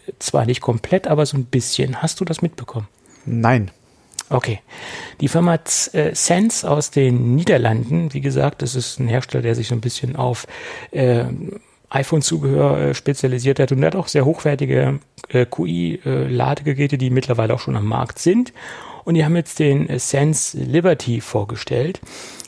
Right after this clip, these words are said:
Speaker 1: Der zeichnet sich dadurch aus, dass er sechzehn Spulen verbaut hat. Äh, das ist zwar nicht ganz so viel wie bei den, wie de-, bei der angedachten AirPower-Matte von Apple,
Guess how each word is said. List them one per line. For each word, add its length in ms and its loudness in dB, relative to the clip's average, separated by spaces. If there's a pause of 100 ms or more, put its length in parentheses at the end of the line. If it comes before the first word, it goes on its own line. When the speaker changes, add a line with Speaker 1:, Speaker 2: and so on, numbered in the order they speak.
Speaker 1:
Der 100 2
zeichnet 380 2
sich 180 -4 (140)
dadurch 440 2
aus, 220 2
dass 240 -4
er 360 0
sechzehn 760 0
Spulen 640 2
verbaut 560 -2
hat. 240 -2 (460)
Äh, 240 0
das 160 0
ist 100 -2
zwar 160 0
nicht 140 0
ganz 160 2
so 80 2
viel 260 0
wie 120 2
bei 260 2
den, 560 0
wie 80 0
de-, 80 0
bei 200 -4
der 140 -2
angedachten 800 0
AirPower-Matte 880 0
von 260 -4
Apple, 360 0